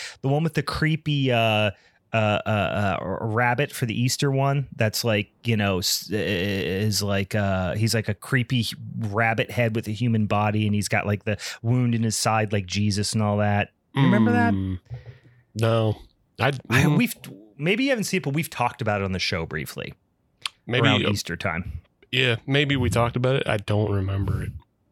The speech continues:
Speaker 1: Yeah. Okay. I don't remember the Father's Day one either, but I do remember that that is kind of a fun, fun little movie. So,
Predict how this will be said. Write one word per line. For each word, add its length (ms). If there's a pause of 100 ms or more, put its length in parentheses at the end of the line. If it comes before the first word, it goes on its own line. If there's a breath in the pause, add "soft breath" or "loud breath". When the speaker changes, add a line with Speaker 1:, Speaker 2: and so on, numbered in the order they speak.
(120)
Speaker 1:
Yeah. 300 (360 loud breath)
Okay. 320
I 80
don't 80
remember 240
the 60
Father's 340
Day 100
one 140
either, 260
but 160
I 80
do 420
remember 460
that 160
that 160
is 140
kind 200
of 100
a 60
fun, 360 (440 loud breath)
fun 220
little 160
movie. 260
So, 160